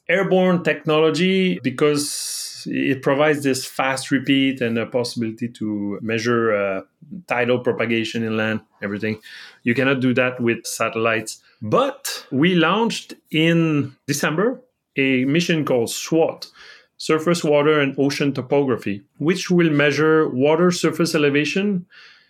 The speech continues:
over the oceans, the rivers, lakes, reservoirs, including all these tidal regions everywhere on Earth. It's a crazy mission.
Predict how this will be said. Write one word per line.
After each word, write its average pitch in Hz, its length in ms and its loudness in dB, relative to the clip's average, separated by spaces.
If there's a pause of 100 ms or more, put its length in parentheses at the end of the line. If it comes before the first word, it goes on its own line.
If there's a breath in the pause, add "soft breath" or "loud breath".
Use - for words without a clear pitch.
(220 loud breath)
over 143 220 4
the 123 200 2
oceans, 180 640 0 (100)
the 107 120 -2
rivers, 175 640 2 (160)
lakes, 165 640 -4 (100)
reservoirs, 143 1000 2 (220)
including 135 680 0
all 123 320 2
these 113 320 -2
tidal 113 420 0
regions 107 640 -4 (140)
everywhere 147 580 4
on 127 140 2
Earth. 123 260 0 (480)
It's - 440 -8
a 113 160 -4 (120)
crazy 151 400 2
mission. 127 600 0